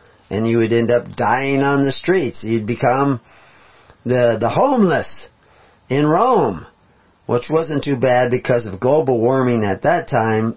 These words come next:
The Roman temperature was pretty good. You could, it was kinda like Los Angeles, you know, there was a very mild climate.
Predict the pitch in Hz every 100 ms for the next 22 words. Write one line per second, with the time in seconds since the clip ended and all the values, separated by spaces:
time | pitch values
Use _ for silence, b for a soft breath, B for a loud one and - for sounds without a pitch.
0 | _ 110 98 113 127 117 101 120 98 101
1 | - 101 98 - 107 95 87 92 120 90
2 | - - _ b b b - 110 - 107
3 | 104 - 110 98 101 - 120 107 101 107
4 | 104 101 107 107 110 107 101 87 87 80
5 | 85 - 95 87 101 101 98 92 92 90
6 | 107 107 98 92 104 110 107 101 - 95
7 | 104 104 87 -